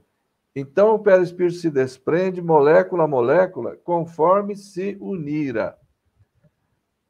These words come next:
Você vai lá na, na, na parte encarnação dos espíritos, que, onde ele explica como é que se dá o processo,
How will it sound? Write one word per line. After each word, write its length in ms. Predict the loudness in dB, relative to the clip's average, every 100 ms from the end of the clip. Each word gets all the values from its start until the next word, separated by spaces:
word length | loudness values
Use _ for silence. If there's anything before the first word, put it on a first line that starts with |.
| _ _
Você 220 | _ -4
vai 180 | -2 0
lá 240 | 0 0
na, 220 | 0 -4 -6
na, 220 | -10 -12
na 120 | -12
parte 460 | -4 -4 -4 -6 -14
encarnação 840 | -4 -2 -2 -4 -8 -4 -4 -4
dos 160 | -10
espíritos, 480 | -12 -14 -10 -8 -8
que, 160 | -10 -10
onde 220 | -8 -6
ele 100 | -6
explica 440 | -8 -10 -10 -10
como 180 | -16 -10
é 80 | -10
que 120 | -12
se 160 | _ -16
dá 140 | -12
o 80 | -12
processo, 720 | -14 -20 -12 -8 -6 -8 _